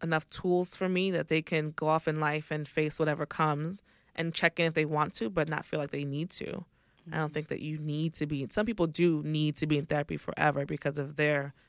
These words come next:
Speaker 1: mental illness or their
Speaker 2: Mm-hmm.
Speaker 1: mental health issues or needs.
Speaker 2: Mm-hmm.
Speaker 1: But I don't think that universally everybody should be in therapy forever. I think everybody should go to a therapist universally,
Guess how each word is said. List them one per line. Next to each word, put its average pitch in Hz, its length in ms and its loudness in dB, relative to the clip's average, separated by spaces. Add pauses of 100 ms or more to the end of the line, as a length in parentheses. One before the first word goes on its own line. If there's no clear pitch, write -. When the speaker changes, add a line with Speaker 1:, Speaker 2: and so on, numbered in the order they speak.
(120)
Speaker 1:
mental 147 460 -4
illness 156 520 -2
or 151 180 0
their 143 120 -4
Speaker 2:
Mm-hmm. 151 80 -6
Speaker 1:
mental 143 300 -8
health 151 400 0
issues 180 440 -4
or 165 120 -2
needs. 147 580 -4
Speaker 2:
Mm-hmm. 160 200 -14 (220)
Speaker 1:
But 180 60 0
I 175 40 4
don't 175 120 2
think 160 160 -2
that 156 120 -4
universally 151 600 -2 (200)
everybody 147 340 0
should 139 180 -6
be 143 80 -4
in 135 80 -4
therapy 135 440 -4
forever. - 500 -4 (260)
I - 60 2
think 170 120 6
everybody 160 260 6
should 160 260 -6
go 165 180 6
to - 180 -2
a 151 40 0
therapist - 640 -4
universally, 156 720 -6